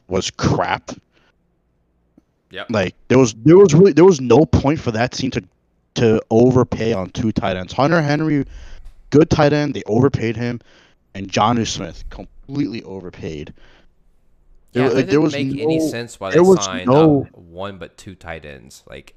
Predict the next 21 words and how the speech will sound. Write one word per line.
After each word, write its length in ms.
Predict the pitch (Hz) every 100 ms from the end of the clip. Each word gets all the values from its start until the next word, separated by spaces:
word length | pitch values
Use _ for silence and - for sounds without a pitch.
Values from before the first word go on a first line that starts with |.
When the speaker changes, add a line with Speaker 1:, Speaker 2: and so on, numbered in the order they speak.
| _
Speaker 2:
w-, 360 | - 76 78 _ _ _ _
Speaker 1:
Like, 240 | 82 139
Speaker 2:
what 80 | 147
Speaker 1:
I 80 | 160
Speaker 2:
system 40 |
Speaker 1:
understand 540 | 185 190 - 143 156
Speaker 2:
were 80 | 151
Speaker 1:
you 60 | 143
Speaker 2:
you 40 |
Speaker 1:
wanna 180 | 143 135
Speaker 2:
running 280 | 120 117 123
with 80 | -
that? 60 |
Speaker 1:
rebuild. 260 | 110 120 135 - - _ _ _ _ _ _ _ _ -
Yeah, 120 | 196
like, 140 | 143
they 120 | 151
want, 240 | 160 175 160
they're 140 | 151
trying 300 | - - 170
to, 220 | 180 151